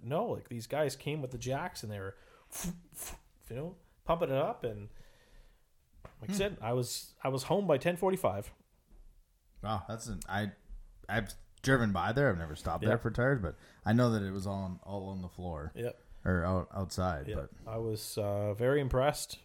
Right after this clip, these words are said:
Speaker 1: very impressed. I will be back. So, uh, yeah,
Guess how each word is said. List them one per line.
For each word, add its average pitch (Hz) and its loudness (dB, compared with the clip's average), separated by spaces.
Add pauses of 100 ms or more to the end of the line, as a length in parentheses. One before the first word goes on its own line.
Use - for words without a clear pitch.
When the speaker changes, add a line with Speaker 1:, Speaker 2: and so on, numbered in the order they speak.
(120)
Speaker 1:
very 143 2
impressed. 120 0
I 127 0
will 139 2
be 156 -2
back. 127 -2
So, 98 -6
uh, 104 -8 (760)
yeah, 135 -10